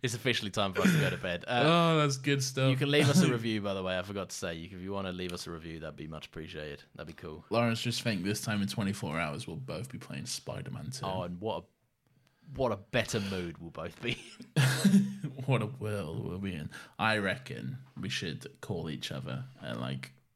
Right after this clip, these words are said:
Speaker 2: ten to midnight and just, like, get excited.
Speaker 1: I'm, I'm up for that. I remember we, we did this for
Speaker 2: Yeah.
Speaker 1: The Last of Us two, where we
Speaker 2: We did, and then immediately got depressed. <laughs>
Speaker 1: <laughs>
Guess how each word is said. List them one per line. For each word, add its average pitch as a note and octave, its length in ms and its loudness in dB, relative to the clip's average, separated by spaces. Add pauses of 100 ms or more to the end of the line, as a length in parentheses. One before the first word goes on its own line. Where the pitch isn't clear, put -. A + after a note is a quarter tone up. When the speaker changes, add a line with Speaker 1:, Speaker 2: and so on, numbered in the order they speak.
(240)
Speaker 2:
ten G2 240 -6
to - 100 -8
midnight - 520 -8
and D2 100 -8
just, - 180 -8
like, - 160 -8
get - 200 -6
excited. - 320 -8
Speaker 1:
I'm, D3+ 200 2
I'm C3+ 160 -2
up A#2 140 -2
for - 80 -10
that. F#2+ 200 0
I - 40 0
remember A#2+ 340 -2
we, A#2+ 160 -4
we A2+ 160 -6
did B2 180 -4
this C3 120 -2
for C3+ 80 -2
Speaker 2:
Yeah. A2 60 -4
Speaker 1:
The G#2 100 -4
Last G2+ 280 -2
of G2+ 80 -8
Us - 140 -6
two, F2 320 -6 (320)
where G2+ 160 -4
we G2 280 -4
Speaker 2:
We A2+ 80 2
did, G2+ 160 0
and C#3 100 10
then B2 100 6
immediately A#2 560 6
got G#2+ 160 0
depressed. D3+ 320 6
<laughs> - 500 2
Speaker 1:
<laughs> C6+ 60 -6